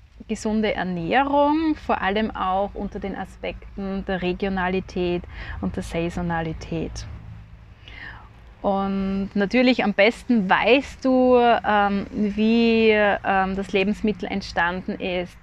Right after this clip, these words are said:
wenn du es, ähm, selbst irgendwo anbaust. Das ist natürlich bei Obst und Gemüse relativ einfach. Das heißt aber nicht, dass jeder von uns zum absoluten Selbstversorger werden muss.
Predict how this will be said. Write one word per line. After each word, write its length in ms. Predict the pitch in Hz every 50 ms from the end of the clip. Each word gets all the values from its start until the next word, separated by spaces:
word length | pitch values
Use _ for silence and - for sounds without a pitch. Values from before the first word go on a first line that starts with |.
| - 196
wenn 440 | 185 180 190 185 180 185 190 185
du 140 | 185 185 -
es, 380 | - 180 175 170 170 170 170 - - - - -
ähm, 360 | - 180 170 170 175 175 175 - -
selbst 400 | 185 202 247 339 - - - -
irgendwo 460 | - 254 254 240 247 226 - 214 - -
anbaust. 640 | 190 208 254 349 - - - - 277 294 294 - -
Das 140 | 220 220 -
ist 140 | 214 -
natürlich 380 | 220 196 - 214 202 190 190 -
bei 140 | - 180 - -
Obst 260 | 180 - - - -
und 160 | 180 175 -
Gemüse 480 | - 190 202 233 277 294 - 285 269 269 - - - - - - - -
relativ 440 | 202 196 214 214 202 - 220 208 - -
einfach. 600 | 185 185 185 190 214 220 - - 202 196 202 - - - - - - - - - - - - - - -
Das 120 | 202 196
heißt 360 | 202 214 190 185 196 196 - -
aber 180 | 202 185 202
nicht, 400 | 208 208 208 233 277 - - -
dass 180 | - 220 - -
jeder 240 | 185 185 196 208 190
von 200 | - 196 185 -
uns 280 | - 208 208 202 -
zum 140 | - - -
absoluten 560 | - 180 - - - 190 185 185 - - 185
Selbstversorger 1300 | - - 214 254 - - - - - 220 - - - - 190 196 196 - 196 190 185 185 185 - - - -
werden 580 | - 180 190 180 170 180 202 202 196 196 190 185
muss. 480 | 180 202 262 415 - - - - -